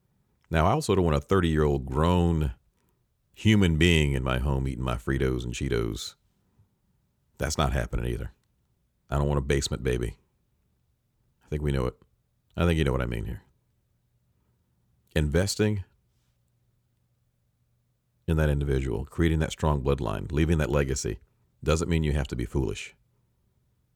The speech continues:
It means you have to be intentional and targeted and communicate from a place of love. And you can deliver some training, discipline, insight, knowledge transfer,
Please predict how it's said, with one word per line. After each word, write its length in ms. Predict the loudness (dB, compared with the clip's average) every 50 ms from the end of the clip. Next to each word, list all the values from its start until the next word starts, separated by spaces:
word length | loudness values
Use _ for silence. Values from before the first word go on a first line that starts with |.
| _
It 140 | -2 -2 0
means 280 | 0 0 0 0 0 -2
you 100 | -2 -2
have 120 | -2 -2 -4
to 100 | -4 -2
be 140 | -2 -2
intentional 600 | -4 -4 -6 -6 -4 -4 -4 -4 -4 -6 -6 -8 -12 _ _ _ _ -12
and 120 | -10 -8
targeted 520 | -4 0 0 2 2 0 -2 -6 -6 -10 -16 _ _ _ _ _ _ _ _ _ _ _ _ _ _ _ _ -8
and 140 | -8 -8
communicate 720 | -6 -4 -2 0 2 2 2 2 0 -2 -4 -4 -6 -8 _ _ _ _ _ _ _ _ _ _ _
from 140 | _ -8 -6
a 80 | -6 -4
place 380 | -2 0 0 0 -2 -4 -8
of 180 | -6 -6 -4 -2
love. 420 | 0 0 0 0 -2 -4 -8 -12 _ _ _ _ _ _ _ _ _ _ _ _ _ -4
And 140 | -2 -2 0
you 100 | 0 -2
can 140 | -2 -2
deliver 360 | -2 -2 0 0 0 0 -2 -2
some 340 | -4 -4 -6 -6 -6 -8 -12 _ _ _ _ _ _ _ _ _ _ _
training, 500 | -2 0 2 2 2 2 2 0 -4 -8 _ _ _ _ _ _ -2
discipline, 520 | -2 0 0 -2 -2 -2 -2 -2 -2 -4 -8 -14 _ _ _ _ _ _ _ _ _ _ _ _ _ _ _
insight, 480 | -2 -2 -2 0 0 0 0 0 0 -2 _ _ _ _ _ _ _ _ _ _ _ _ _ _ _ _ _ _ _ _ _ _ _ _ -4
knowledge 340 | 0 0 0 0 0 -2 -2
transfer, 560 | -2 0 0 0 0 -2 -2 -2 -2 -2